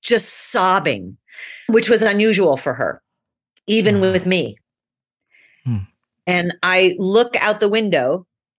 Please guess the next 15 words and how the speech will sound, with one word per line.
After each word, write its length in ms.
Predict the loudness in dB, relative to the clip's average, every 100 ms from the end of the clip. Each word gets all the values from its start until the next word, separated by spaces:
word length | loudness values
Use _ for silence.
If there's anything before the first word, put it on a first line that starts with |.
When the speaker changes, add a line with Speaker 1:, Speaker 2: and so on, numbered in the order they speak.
| _ _ _ _ _ _ -20 -8
Speaker 1:
to 80 | -6
the, 300 | 0 0 -2
to 140 | -8 0
the 280 | 2 2 -2
stall 460 | -8 -2 0 0
area, 500 | 0 0 -2 -4 -8 _ _ _ _ _ _ _
and 480 | 0 0 0 -2 -4 -14 _ -8
Chimako, 560 | -2 0 0 0 0
my 160 | 0 -4
horse, 640 | 0 2 2 -2 -10 -20 -20 _ _
is 180 | -2 -2
standing 520 | -2 0 0 2 2 2
with 140 | 0
his 240 | -2 -4
head 560 | -4 -2 2 2 2